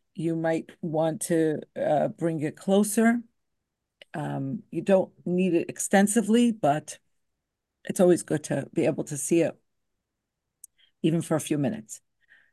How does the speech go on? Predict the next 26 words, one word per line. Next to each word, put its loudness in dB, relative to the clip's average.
So, 2
Seif 2
Aleph, 2
B'Parshasenu 4
Mesupar, 0
Shemoshe 4
Rabbeinu 6
Bikesh 2
Meis 0
HaKadosh -4
Baruch 6
Hu, -4
Hareini 6
Naz 2
Kvodecha. -2
Our -4
Parsha 0
tells 4
us 2
that -2
Moshe 2
asked 2
of -2
HaKadosh -6
Baruch 6
Hu, 4